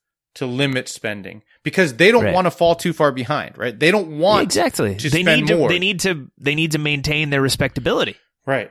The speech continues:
Speaker 1: So there's that part of it. That, that's what bugs me is, you know, that mindset, the owners with that mindset are the ones that are having a heavy influence in the direction of the league. And, and, and that's not disputable.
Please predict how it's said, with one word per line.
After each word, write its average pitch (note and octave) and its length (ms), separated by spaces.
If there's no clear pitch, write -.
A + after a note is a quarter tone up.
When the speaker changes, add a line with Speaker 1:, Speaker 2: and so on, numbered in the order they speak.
Speaker 1:
So G3+ 460
there's D#3 360
that E3+ 340
part A#2 160
of F#2+ 80
it. F#2+ 80
That, F#3+ 260
that's G#3+ 240
what C#3+ 200
bugs C3 320
me G#2 360
is, C3+ 340
you D#3+ 100
know, B2 200
that E3 280
mindset, D3+ 640
the C3 80
owners D#3 300
with A#2 160
that D3 180
mindset C3+ 500
are B2 120
the B2 100
ones B2 360
that A#2+ 120
are A#2 160
having B2 340
a A2+ 80
heavy E3 440
influence B2+ 460
in A#2+ 100
the A2+ 40
direction G#2 380
of G2+ 80
the G2+ 100
league. F#2 380
And, E3+ 200
and, G3+ 220
and F3 180
that's G3+ 240
not C#4+ 220
disputable. - 760